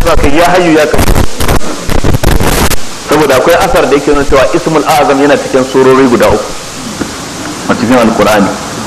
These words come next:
cikin Suratul Baqara da Ali Imran da Suratul Taha. Suratul Baqara, "Allahu la ilaha illa hu al-hayyul qayyum." Suratul Ali Imran, "Alif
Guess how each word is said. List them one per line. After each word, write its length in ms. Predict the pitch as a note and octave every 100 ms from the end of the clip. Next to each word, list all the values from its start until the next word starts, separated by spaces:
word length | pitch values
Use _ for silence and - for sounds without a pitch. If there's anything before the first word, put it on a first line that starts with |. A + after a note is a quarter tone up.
| - - -
cikin 200 | A#2 C3+
Suratul 300 | C#3 D#3 D3 B2
Baqara 320 | C#3+ D#3 D3 C#3+ D3 -
da 100 | A2+ B2+
Ali 120 | C3+
Imran 400 | A2 A2 B2 C#3 C3+ - - -
da 60 | -
Suratul 320 | - A#2+ A#2
Taha. 280 | F#2+ F2+ F2+ - - - - - - - -
Suratul 640 | - C#3+ C#3 D#3+ E3 C#3
Baqara, 340 | - D#3 D#3+ D#3 D#3 - - -
"Allahu 380 | B2 C3+ D#3 C#3+
la 120 | D#3
ilaha 300 | D3+ D3 D#3 C3
illa 240 | B2+ C#3+
hu 160 | D3 D#3 F#3+ - - - - - - - - - - - -
al-hayyul 440 | B2+ - A#2+ A#2
qayyum." 300 | G2 G2 F#2+ E2+ - - -
Suratul 300 | E3 E3+ D#3
Ali 180 | D#3+ D3+
Imran, 380 | C3+ D3+ D#3+ D#3 - -
"Alif 200 | C#3